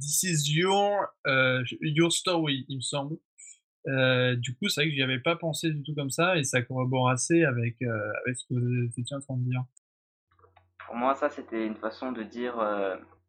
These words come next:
Speaker 2: euh, « Allô, téléspectateur, je suis bien, moi, contrôle plus, vous êtes vraiment en roue libre,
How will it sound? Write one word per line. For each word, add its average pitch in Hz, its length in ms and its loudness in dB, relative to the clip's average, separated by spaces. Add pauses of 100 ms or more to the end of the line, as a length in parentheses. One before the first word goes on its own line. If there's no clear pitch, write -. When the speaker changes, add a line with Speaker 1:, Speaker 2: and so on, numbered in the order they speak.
(120)
Speaker 2:
euh, « 101 340 2 (280)
Allô, 131 280 4
téléspectateur, 123 640 -2 (300)
je 113 80 -8
suis 156 240 -8
bien, 123 220 0
moi, 127 160 0
contrôle 120 360 -4
plus, 131 340 -8
vous 113 180 -6
êtes 110 100 -4
vraiment 127 360 0
en 120 40 -2
roue 117 120 -4
libre, 117 260 -6